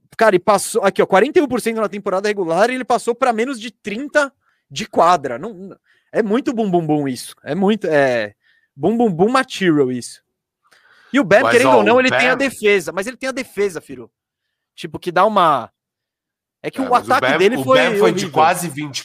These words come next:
Speaker 2: pontos pra quinze pontos, e ele foi de quase cinquenta e sete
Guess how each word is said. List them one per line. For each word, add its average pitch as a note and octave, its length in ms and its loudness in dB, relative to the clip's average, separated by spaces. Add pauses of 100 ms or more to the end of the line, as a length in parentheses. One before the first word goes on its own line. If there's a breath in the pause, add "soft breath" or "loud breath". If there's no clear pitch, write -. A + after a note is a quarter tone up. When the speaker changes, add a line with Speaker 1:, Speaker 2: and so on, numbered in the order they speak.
Speaker 2:
pontos D#3 460 -4
pra A2+ 220 -10
quinze F#3 420 -14
pontos, E3+ 600 -10 (320 soft breath)
e A2 80 -8
ele C3+ 140 -4
foi D3 300 -2
de B2 200 -10
quase D3 920 -4
cinquenta C#3+ 560 -8
e B2+ 60 -10
sete B2+ 280 -8